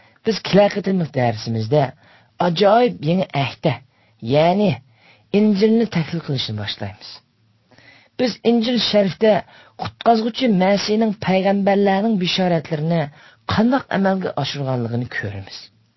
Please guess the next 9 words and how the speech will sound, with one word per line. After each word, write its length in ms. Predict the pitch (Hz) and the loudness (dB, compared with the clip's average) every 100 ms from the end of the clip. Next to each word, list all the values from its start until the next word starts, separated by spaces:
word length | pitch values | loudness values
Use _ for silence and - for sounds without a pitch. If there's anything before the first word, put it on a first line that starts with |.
| _ _ _ _ _ _ - | _ _ _ _ _ _ -8
Xudo 280 | - 175 240 | -2 2 2
sizga 340 | - 202 208 185 | 0 -4 -4 -2
baxt 280 | 143 143 - | -2 -4 -8
ato 240 | 113 110 | -8 -8
qilsin. 300 | 110 - - - _ _ _ _ - - - _ | -8 -10 -12 -14 _ _ _ _ -20 -20 -20 _
Buni 220 | 147 233 262 | 2 4 2
ogohlantirishga 960 | - 202 208 202 202 180 165 - - 165 - - _ | 2 2 2 2 0 2 -2 -4 -2 -2 -4 -16 _
diqqat 360 | - - - 135 | -12 -8 -4 -4
qilg'aysiz. 680 | - - 101 98 104 104 110 | -6 -10 -8 -8 -10 -10 -12